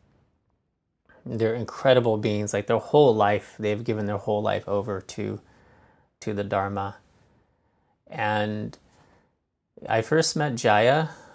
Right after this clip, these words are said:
uh, maybe two thousand, two thousand four-ish, when I moved to, um,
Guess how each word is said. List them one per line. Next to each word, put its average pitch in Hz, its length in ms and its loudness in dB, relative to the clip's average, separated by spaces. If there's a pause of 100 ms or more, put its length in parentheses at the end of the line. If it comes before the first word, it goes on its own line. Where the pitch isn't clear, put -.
(120)
uh, 104 220 -6
maybe 107 340 -6
two 120 180 -4
thousand, 110 580 -2 (520)
two - 120 -10
thousand 175 280 2
four-ish, 123 720 2 (320)
when 120 160 -8
I 101 100 -4
moved 110 560 -4
to, 110 340 -6
um, 107 380 -8